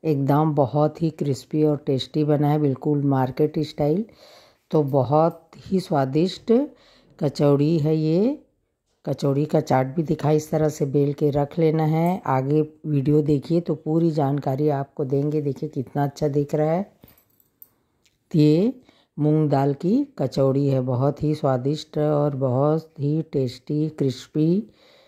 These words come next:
एकदम उम्दा बना हुआ है। ये देखिए कितने अच्छे से बना है, मैं अभी आपको तोड़ के भी दिखाऊंगी।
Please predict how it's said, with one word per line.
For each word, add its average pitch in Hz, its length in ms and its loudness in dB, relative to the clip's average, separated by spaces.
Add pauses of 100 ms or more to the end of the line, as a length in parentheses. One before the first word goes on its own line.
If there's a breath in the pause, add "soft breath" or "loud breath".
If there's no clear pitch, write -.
(480 soft breath)
एकदम 147 460 2 (140)
उम्दा 147 440 2
बना 147 280 0
हुआ 139 340 0
है। 135 180 -2 (1400)
ये 143 100 2
देखिए 147 360 0 (840)
कितने 147 360 2
अच्छे 147 300 -2
से 147 140 0
बना 139 320 2
है, 160 280 0 (640)
मैं 139 140 -2
अभी 139 220 2
आपको 143 460 0
तोड़ 151 300 -2
के 151 160 -4
भी 147 120 -2
दिखाऊंगी। 147 640 0